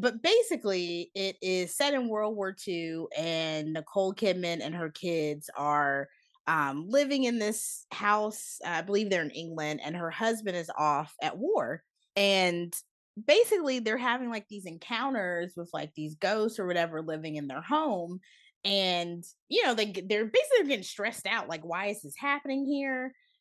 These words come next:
And then, um, we see, like, Nicole Kidman's husband comes back,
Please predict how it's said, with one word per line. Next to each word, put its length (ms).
And 260
then, 680
um, 300
we 100
see, 260
like, 180
Nicole 320
Kidman's 360
husband 760
comes 360
back, 600